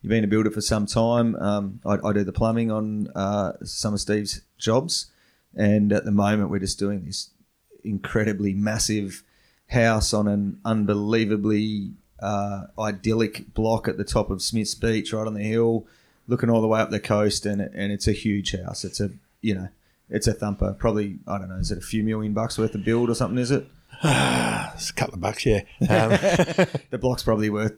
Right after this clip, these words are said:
Speaker 1: ten or twenty. And,
Speaker 2: Yeah.
Speaker 1: uh, yeah, it's a, it's a big bill. But anyway, so you, I didn't realise you had history with that, and you lived in the little shack there.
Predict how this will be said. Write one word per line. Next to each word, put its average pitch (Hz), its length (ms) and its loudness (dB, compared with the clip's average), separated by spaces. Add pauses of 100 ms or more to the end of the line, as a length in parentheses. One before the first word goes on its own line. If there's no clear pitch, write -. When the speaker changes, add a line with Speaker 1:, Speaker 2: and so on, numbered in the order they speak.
(200)
Speaker 1:
ten 113 380 0
or 104 120 -4
twenty. 110 440 -2 (460)
And, 107 160 2
Speaker 2:
Yeah. 107 220 4
Speaker 1:
uh, 107 480 -2
yeah, 101 240 0
it's 95 260 -2
a, 113 80 2
it's - 180 -2
a 117 60 2
big 101 220 0
bill. 139 180 6
But 120 140 0
anyway, 131 320 4
so 120 160 2
you, 120 260 2
I 131 80 2
didn't 123 180 0
realise 127 260 2
you 120 40 0
had 107 120 0
history 117 320 0
with 101 100 0
that, 104 120 2
and 90 80 -4
you 107 80 -2
lived 107 180 -4
in 104 80 -2
the 104 60 -2
little 107 160 -2
shack 110 280 -2
there. 131 300 0